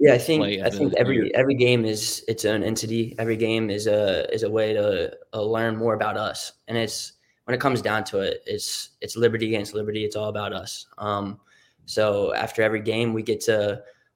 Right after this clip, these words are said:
Speaker 1: learn a couple things that maybe we need to get better at, um, or a couple things that maybe we are good at and wanna keep getting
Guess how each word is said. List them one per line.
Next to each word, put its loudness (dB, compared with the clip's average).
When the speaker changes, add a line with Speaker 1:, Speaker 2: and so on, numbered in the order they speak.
Speaker 1:
learn 4
a -2
couple 0
things 0
that 0
maybe -2
we -4
need -6
to -8
get -2
better 0
at, 0
um, -6
or -6
a -2
couple -6
things -4
that -4
maybe -8
we -2
are 2
good -2
at 0
and -12
wanna -6
keep -16
getting -8